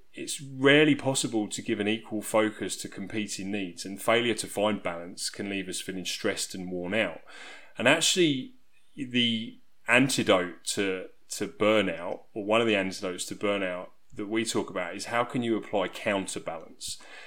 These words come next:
Counterbalance is used effectively in sports seasons, in military operations, in healthcare rosters, and in fly-in, fly-out working for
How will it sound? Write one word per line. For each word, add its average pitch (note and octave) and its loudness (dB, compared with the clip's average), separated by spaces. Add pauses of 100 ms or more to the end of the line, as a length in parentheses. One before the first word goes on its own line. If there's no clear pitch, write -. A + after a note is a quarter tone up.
(220)
Counterbalance C#3 4
is G#2 -2
used G#2 0
effectively G2+ -2 (140)
in G2 -8
sports - 0
seasons, A2 0
in G2 -6
military A2+ -2 (520)
operations, G#2+ 2
in F#2+ -6
healthcare A2 2
rosters, G#2 -4
and B2 4
in A2 2
fly-in, G#2 2
fly-out F#2 0
working F#2 -6
for E2 -10